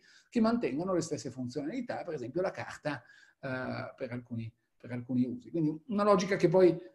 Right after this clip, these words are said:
eh, qui è definita plastic, ma in realtà potrebbe anche essere allargata alle alternative con altri,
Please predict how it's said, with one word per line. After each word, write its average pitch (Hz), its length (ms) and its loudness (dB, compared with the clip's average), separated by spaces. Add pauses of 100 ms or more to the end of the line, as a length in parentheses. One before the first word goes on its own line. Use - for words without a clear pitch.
eh, 147 520 2
qui 196 120 6
è - 20 10
definita 175 400 4
plastic, 220 500 6
ma 190 120 0
in 165 60 2
realtà 180 360 4
potrebbe 156 460 0
anche 160 320 2
essere 151 300 0
allargata 151 640 -2 (180)
alle 151 180 0
alternative 139 640 -4
con 123 160 -4
altri, 120 360 -10